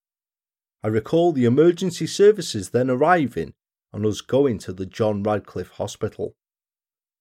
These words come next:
I know my daughter Anum was killed in the fire,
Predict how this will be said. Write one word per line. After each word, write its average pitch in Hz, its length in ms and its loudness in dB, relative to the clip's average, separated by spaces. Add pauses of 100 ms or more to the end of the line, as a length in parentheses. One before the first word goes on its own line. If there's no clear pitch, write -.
(140)
I 98 60 -8
know 131 220 4
my 160 200 2
daughter 160 440 0
Anum 127 440 0
was 95 140 -10
killed 156 460 0
in 92 120 -8
the 90 80 -10
fire, - 520 -4